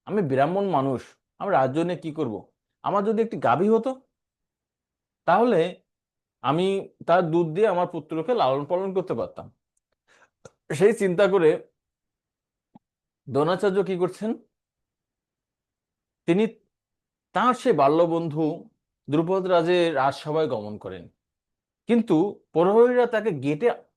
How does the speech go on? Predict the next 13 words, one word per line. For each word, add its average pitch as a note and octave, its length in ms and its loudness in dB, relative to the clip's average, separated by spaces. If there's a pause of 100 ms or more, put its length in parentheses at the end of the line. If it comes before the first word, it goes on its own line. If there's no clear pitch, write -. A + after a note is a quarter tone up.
(280)
আটকে B2+ 360 -4
দেন G#2+ 260 -8 (760)
আর B2+ 100 -2
বলেন, F3+ 200 2
"আপনি F3 300 -2
কে?" F#3+ 220 -8 (640)
তখন B3+ 240 0
তিনি A3+ 140 2
বলেন, D#3 440 2 (140)
আমি D#3+ 300 -6
হচ্ছে F#3+ 560 -2 (1300)
দ্রুপদ C#3 380 -2
রাজের F#3 600 0